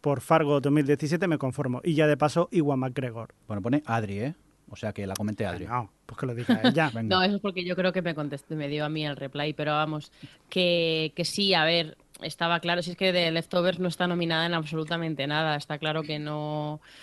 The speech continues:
Speaker 3: que no la han visto ni les ha interesado lo más mínimo y probablemente H B O tampoco ha hecho muchos esfuerzos.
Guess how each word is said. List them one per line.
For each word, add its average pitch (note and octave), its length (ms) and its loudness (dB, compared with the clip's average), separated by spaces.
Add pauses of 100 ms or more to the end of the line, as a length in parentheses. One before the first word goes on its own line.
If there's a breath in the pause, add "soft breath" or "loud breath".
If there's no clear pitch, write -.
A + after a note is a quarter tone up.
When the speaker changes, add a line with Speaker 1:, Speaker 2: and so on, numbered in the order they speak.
(280 loud breath)
Speaker 3:
que D#3+ 360 4
no D3+ 360 0
la D3+ 120 0
han D3 140 -2
visto D3 680 -2
ni D3 360 -4
les C#3+ 240 -6
ha D3 40 -4
interesado D3+ 400 -4
lo D3+ 60 -2
más D3 200 -4
mínimo E3+ 400 0
y F3 60 2
probablemente D3+ 1200 0
H D#3 260 -4
B D#3 160 0
O D#3+ 100 0
tampoco D#3 440 -2
ha D#3 80 2
hecho D3+ 180 -6
muchos D3+ 280 -6
esfuerzos. D3 880 -4